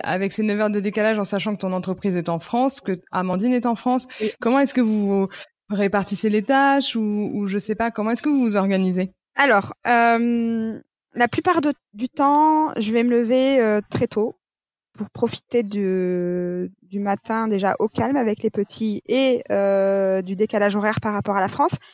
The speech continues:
Speaker 2: parce que notre mar-, marché principal est en France. Donc, moi, je m'occupe de tout ce qui est, euh, partie, euh, négociation avec les fournisseurs,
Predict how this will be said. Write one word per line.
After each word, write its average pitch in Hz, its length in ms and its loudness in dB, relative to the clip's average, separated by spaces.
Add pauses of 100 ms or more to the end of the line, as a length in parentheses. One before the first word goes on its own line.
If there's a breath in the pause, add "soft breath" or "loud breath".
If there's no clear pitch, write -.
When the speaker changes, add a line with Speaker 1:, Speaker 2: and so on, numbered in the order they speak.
(180 loud breath)
Speaker 2:
parce - 140 -4
que - 60 0
notre 240 200 2
mar-, 247 220 2
marché 247 340 2
principal 262 540 0
est 233 140 -2
en 214 60 -6
France. - 360 -8 (100)
Donc, 233 200 -2 (200)
moi, 247 280 4
je 262 80 2
m'occupe 277 300 0
de 269 80 0
tout - 160 -6
ce - 80 -4
qui - 180 -4
est, 262 280 4
euh, 214 840 0 (100)
partie, 214 640 -2
euh, 185 500 0 (420)
négociation 226 1000 0
avec 208 360 -2
les 208 60 -2
fournisseurs, 240 1000 0